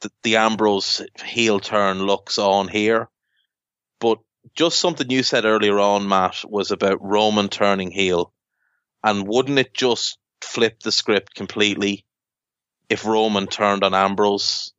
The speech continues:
and Ambrose is then le-, left as the one on his own. And if you think about it, R-,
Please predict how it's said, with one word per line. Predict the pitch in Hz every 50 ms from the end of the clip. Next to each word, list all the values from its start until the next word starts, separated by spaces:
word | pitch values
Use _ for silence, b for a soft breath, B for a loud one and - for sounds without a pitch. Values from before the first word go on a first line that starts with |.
| _ _ _ _ _ _ _ _ _ _ _ _ _ _ _ _ _ _ _ _
and | 110 107 107
Ambrose | 104 107 104 101 104 101 95 98
is | 98 -
then | - 104 98 95 95
le-, | 98 95 - -
left | 101 101 98 95 95 - -
as | 104 90 -
the | 98 95
one | 95 95 92
on | 92 90
his | 92 87 90
own. | 98 98 98 101 101 98 98 95 _ b b b b b b b b b b _ _ _ _ _ _ _ _ _ _ _ _ -
And | 117 117 110 107 _ _ _ _ _ _ _ _ _ _ _ _ _ _ _ _ _
if | - 127 -
you | 123 117
think | - 147 160 151 156
about | 156 120 135 123 113 101
it, | 104 - - _ -
R-, | 113 113 147